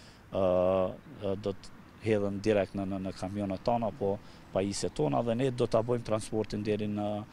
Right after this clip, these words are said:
deponinë e përcaktuar nga komuna. Kështu që kjo është një pjesë e tyne. Një pjesë tjetër që kemi të lashë është edhe shfrytëzimi i, ë, kontinjerëve nga ana e bizneseve, e cila ja pa mundëson qytetarëve të paktën ose,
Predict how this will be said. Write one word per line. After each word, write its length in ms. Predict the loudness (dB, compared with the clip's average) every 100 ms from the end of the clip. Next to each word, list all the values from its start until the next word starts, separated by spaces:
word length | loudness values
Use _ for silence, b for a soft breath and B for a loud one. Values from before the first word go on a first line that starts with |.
| B B -6
deponinë 440 | -4 -2 -2 -2 -4
e 40 |
përcaktuar 540 | -4 -4 -4 -2 -2 -4
nga 120 | -8
komuna. 400 | -8 -6 -8 -12 -16 B B B -4
Kështu 200 | 0 2
që 140 | 4 2 -2 -16 B B B 4
kjo 140 | 4
është 140 | 4 -2
një 60 | 2
pjesë 280 | 2 2
e 60 | 2
tyne. 220 | 2 0 2
Një 160 | 0 2
pjesë 280 | 2 4 2
tjetër 340 | 2 2 -2 -2
që 160 | -2 0
kemi 240 | 0 0 0
të 120 | 4
lashë 360 | 4 4 2
është 200 | 2 4
edhe 180 | 4 4 2 B B B B
shfrytëzimi 720 | -2 0 0 2 2 4 4
i, 220 | 6 4 2 0
ë, 320 | -4 2 2 2
kontinjerëve 600 | -4 0 0 2 2 0
nga 140 | 4 4
ana 160 | 4 2
e 60 | 0
bizneseve, 680 | -2 0 0 2 2 2 0
e 80 | 0
cila 300 | 2 6 6 4 -4 B 0
ja 100 | 2
pa 160 | 4 2
mundëson 380 | 0 0 0 0
qytetarëve 560 | -2 2 4 4 0
të 120 | -2 0
paktën 400 | 0 0 -4 -2
ose, 300 | -2 0